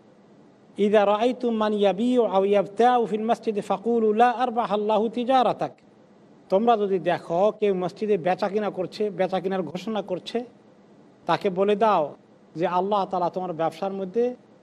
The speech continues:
কোনো লাভ না দেখ, লোক-, লোকসান হয়ে যাক, বদদোয়া করো তার জন্য। তাহলে মসজিদে অ্যানাউন্স করা এরকম করে এবং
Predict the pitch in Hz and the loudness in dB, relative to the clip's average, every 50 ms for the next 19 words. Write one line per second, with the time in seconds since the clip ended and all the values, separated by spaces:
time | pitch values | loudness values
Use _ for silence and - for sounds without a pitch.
0 | _ _ - 185 190 185 175 165 175 185 208 214 185 170 170 170 160 151 135 151 | _ _ -4 -2 -2 -2 0 0 2 2 2 0 0 -2 -4 -4 -4 -2 -2 -2
1 | 139 - - - - - - - - - _ - _ _ _ _ - - - - | -4 -4 -8 -18 -20 -20 -20 -20 -20 -20 _ -20 _ _ _ _ -20 -20 -20 -20
2 | _ _ - 151 170 - - - - - - _ _ - 151 170 - - 208 208 | _ _ -2 0 0 0 0 -10 -20 -20 -20 _ _ 0 0 0 0 0 -6 -4
3 | 156 156 156 131 117 - - - - - - _ _ - - 160 160 151 175 185 | -2 -2 -2 -2 -4 -12 -20 -20 -20 -20 -20 _ _ -8 -2 0 0 0 0 -2
4 | 170 175 190 160 143 143 127 113 117 113 113 110 _ _ _ - - _ _ _ | -2 0 -2 -2 -2 -6 -8 -10 -14 -20 -20 -20 _ _ _ -20 -20 _ _ _
5 | - _ - _ _ _ _ _ - _ _ _ - - - - 180 190 190 190 | -20 _ -20 _ _ _ _ _ -20 _ _ _ -20 -10 0 2 2 2 2 0
6 | 214 208 190 - 247 220 226 214 190 175 175 190 208 233 247 240 - - - - | -2 -2 -2 -4 0 0 0 0 2 0 0 0 0 2 0 0 -2 -4 -10 -10
7 | 165 139 131 135 165 196 208 - _ _ _ - _ - - - - - - - | -8 -8 -8 -10 -12 -14 -16 -18 _ _ _ -20 _ -20 -20 -20 -20 -20 -16 -6
8 | 180 180 185 202 190 190 160 151 - - 151 156 190 220 202 175 143 147 143 | -2 2 2 2 0 -2 -8 -8 -6 -8 -8 -6 -6 -6 -4 -2 0 0 0